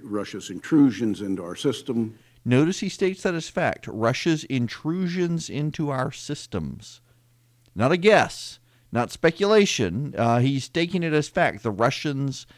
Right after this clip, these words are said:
Speaker 2: did make intrusions into our election processes.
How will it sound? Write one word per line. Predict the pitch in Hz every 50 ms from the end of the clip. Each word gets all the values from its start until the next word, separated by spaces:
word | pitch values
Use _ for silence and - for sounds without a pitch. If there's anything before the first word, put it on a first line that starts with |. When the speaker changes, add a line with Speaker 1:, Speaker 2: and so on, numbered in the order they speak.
| - _ _ _ - 113
Speaker 2:
did | 107 135 147 135
make | 151 147 147 147 - -
intrusions | 143 139 127 - - 156 143 131 120 104 107 113 113 117 123 113
into | 120 120 123 113 127 120
our | 117 117 117 120 123 - -
election | 98 107 101 101 110 - - - - 117 117 113
processes. | - - 117 104 110 - - - 87 - - - 110 104 90 76 76 85 -